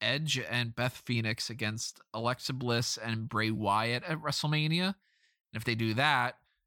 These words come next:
then Randy Orton's been built up this whole Legend Killer thing for no reason. And if he ends up having a Legend Killer thing and finally f-, has his last match against The Undertaker, maybe that's what their alternative plan is, and that's why they don't do Edge and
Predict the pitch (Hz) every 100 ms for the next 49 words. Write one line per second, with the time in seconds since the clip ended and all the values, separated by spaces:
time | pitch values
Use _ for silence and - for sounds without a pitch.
0 | _ 120 120 139 147 143 147 127 117 127
1 | 117 131 104 120 - 120 - 127 120 117
2 | 120 123 120 117 113 117 - 104 - 95
3 | 87 87 - 65 160 - - 110 107 113
4 | 113 113 120 120 117 113 117 120 120 123
5 | 117 117 123 117 113 - 117 113 110 110
6 | 110 110 110 - - 123 117 113 127 117
7 | 117 110 120 110 107 - 104 107 104 120
8 | 139 180 202 240 - _ _ _ _ _
9 | _ - 113 117 135 - 123 120 123 117
10 | 117 131 127 123 - 131 131 147 143 117
11 | 110 110 113 110 107 107 110 113 104 -
12 | 110 104 92 98 113 85 98 101